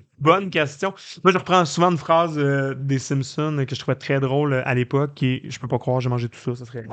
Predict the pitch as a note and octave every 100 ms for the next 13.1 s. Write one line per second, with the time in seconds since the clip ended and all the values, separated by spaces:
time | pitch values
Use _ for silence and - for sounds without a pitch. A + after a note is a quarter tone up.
0 | C3 C3+ - _ _ _ - D#3 - -
1 | B2+ C#3+ D3 C#3 E3+ E3+ D3 C#3+ D3 C#3+
2 | C#3 C#3+ C3+ C3 C3+ C3 C3 C3+ C3 B2+
3 | B2+ A#2 A#2+ A#2 B2 A#2+ A#2 A#2 A#2 A#2+
4 | A2+ A#2 A2+ A2 A2 A2+ A2 A2 A2+ A2
5 | A#2 A2+ A2 A2 - G#2+ B2 - C3 B2+
6 | B2+ B2 C3+ - C3+ C3+ C3 E3 C4 _
7 | _ _ _ _ B2+ C3+ C#3+ C#3+ _ _
8 | _ _ _ - C#3+ - G3 G#3+ C#3+ D3+
9 | - C#3+ C3 E3 D#3+ B2+ - - B2+ B2
10 | A#2+ C3 G#3+ G3 B2+ C3 B2+ B2 B2+ B2+
11 | B2+ A#2+ B2+ C3+ D3+ B2+ B2 A#2+ B2 C3
12 | C3+ - - B2+ C#3 C#3 B2 C#3 - D#3